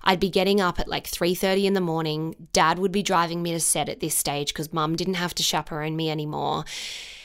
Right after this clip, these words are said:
And I would <clears throat> be on set. I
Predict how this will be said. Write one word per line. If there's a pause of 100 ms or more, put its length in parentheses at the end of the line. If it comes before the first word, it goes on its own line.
(140)
And
I
would (120)
<clears throat>
be
on
set. (100)
I